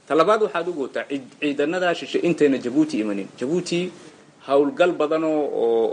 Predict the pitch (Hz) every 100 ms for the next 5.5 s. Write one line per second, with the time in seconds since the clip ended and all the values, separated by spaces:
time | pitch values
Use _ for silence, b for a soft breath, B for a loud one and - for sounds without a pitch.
0 | 110 107 120 147 160 143 120 110 104 110
1 | 110 120 143 131 104 92 87 B B -
2 | - 113 110 107 - 113 113 131 160 156
3 | 170 135 120 110 113 139 127 120 - 120
4 | 110 113 123 110 107 110 139 127 104 -
5 | 117 104 95 95